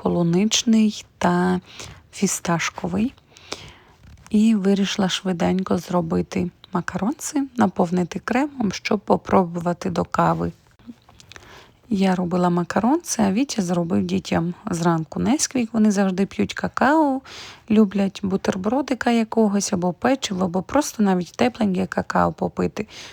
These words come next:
От чомусь так люблять. Іншу їжу, а, зранку не їдять.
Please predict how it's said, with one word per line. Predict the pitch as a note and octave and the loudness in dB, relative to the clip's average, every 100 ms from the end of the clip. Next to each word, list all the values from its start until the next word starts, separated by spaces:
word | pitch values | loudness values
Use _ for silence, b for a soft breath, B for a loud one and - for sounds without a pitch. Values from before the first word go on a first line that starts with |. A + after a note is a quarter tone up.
| B | B
От | G#3 - | -2 0
чомусь | A3 A3+ - | 2 2 4
так | F3+ - | 2 2
люблять. | F3+ D#3+ E3+ - - | 0 0 -2 -4 0
Іншу | C4+ - G#3+ | 0 2 0
їжу, | F#3 A3 G#3 G3 B B B B - | 2 2 2 -2 B B B B -8
а, | F3+ F3+ F3+ G3+ | -4 -4 -4 -6
зранку | - G3+ A3+ - F#3 | 0 2 2 2 0
не | F3+ | 2
їдять. | F3+ F3+ D#3 D#3+ E3 - | 2 0 -4 -6 -6 -8